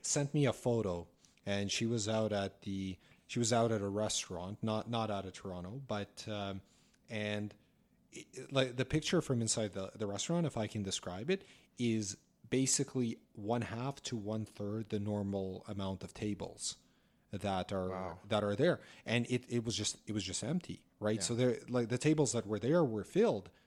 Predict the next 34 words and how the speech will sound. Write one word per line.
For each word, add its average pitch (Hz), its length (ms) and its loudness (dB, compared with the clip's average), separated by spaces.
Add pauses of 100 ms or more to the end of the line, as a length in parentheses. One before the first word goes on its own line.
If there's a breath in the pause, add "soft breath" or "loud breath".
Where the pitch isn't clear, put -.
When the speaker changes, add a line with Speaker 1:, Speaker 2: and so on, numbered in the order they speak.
(220 soft breath)
Speaker 1:
but 104 500 4 (120)
in 120 160 0
terms 123 320 2
of 104 100 -2
just - 240 2
thinking 151 400 2
about 101 240 0
the - 60 -6
space - 560 -2
in 98 80 -4
a 92 40 -2
restaurant, 98 680 -2
like, 104 240 -2
you 117 160 4
have 123 220 2
these, 107 400 -2
you 131 100 0
know, 123 140 2
smaller, 120 500 2
cozy 117 460 -4 (240)
Speaker 2:
Mm-hmm. 101 100 -6
Speaker 1:
restaurants, 226 600 0
Speaker 2:
Mm-hmm. 123 340 0
Speaker 1:
and 127 80 2
this 135 120 6
is 131 120 4
a 127 40 4
metropolitan 110 800 -2
area 120 480 2 (400 loud breath)
where, 117 600 2 (320 soft breath)
like, 120 280 2 (160)
wall 160 340 8
to 143 140 -2
wall, 113 540 2